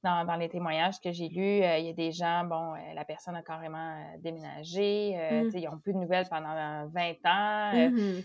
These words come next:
Speaker 1: il y a vraiment, comme je disais, c'est plus du côté européen que j'ai trouvé, euh,
Speaker 2: Ouais.
Speaker 1: des témoignages, mais c'est quand même intéressant. Puis je vous dirais,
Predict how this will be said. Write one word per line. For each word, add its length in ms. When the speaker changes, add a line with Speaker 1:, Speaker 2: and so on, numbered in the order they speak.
Speaker 1:
il 40
y 20
a 20
vraiment, 400
comme 160
je 80
disais, 320
c'est 100
plus 340
du 80
côté 300
européen 480
que 120
j'ai 120
trouvé, 640
euh, 180
Speaker 2:
Ouais. 260
Speaker 1:
des 180
témoignages, 680
mais 220
c'est 80
quand 140
même 200
intéressant. 600
Puis 120
je 60
vous 60
dirais, 680